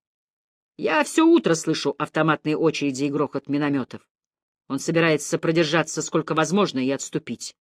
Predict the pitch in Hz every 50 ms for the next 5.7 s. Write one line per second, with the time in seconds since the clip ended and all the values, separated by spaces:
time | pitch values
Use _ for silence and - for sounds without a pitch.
0 | _ _ _ _ _ _ _ _ _ _ _ _ _ _ _ _ _ - - -
1 | 180 190 190 180 185 202 196 - 247 196 127 139 - - - 139 120 - 117 117
2 | - - 123 - - - - 123 131 127 - 127 110 - _ _ _ _ _ _
3 | _ _ _ _ _ _ _ _ _ _ _ _ _ _ 185 185 185 - 233 277
4 | 311 285 240 262 262 247 240 269 262 - - 240 - - 220 220 240 233 214 190
5 | 214 202 - - - 220 202 202 220 254 269 254 226 208